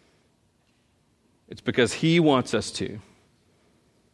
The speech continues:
Not because we want to, not because it's Sunday, not because it's whatever. And if we ever, ever are blessed enough to be able to meet in the mornings, you know what won't change? God being the initiator of the meeting.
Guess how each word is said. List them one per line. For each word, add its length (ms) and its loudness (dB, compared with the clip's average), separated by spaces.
Not 200 0
because 280 2
we 200 4
want 280 2
to, 360 -6
not 160 -2
because 240 0
it's 160 0
Sunday, 560 -2
not 200 -2
because 300 -2
it's 160 -8
whatever. 320 -2
And 80 -4
if 100 -6
we 140 4
ever, 320 6
ever 320 4
are 140 4
blessed 420 2
enough 300 2
to 100 -4
be 80 6
able 120 6
to 60 2
meet 320 0
in 140 2
the 80 4
mornings, 760 0
you 100 0
know 140 4
what 160 4
won't 240 0
change? 520 -2
God 460 0
being 240 4
the 80 2
initiator 540 0
of 80 -2
the 80 -4
meeting. 420 -4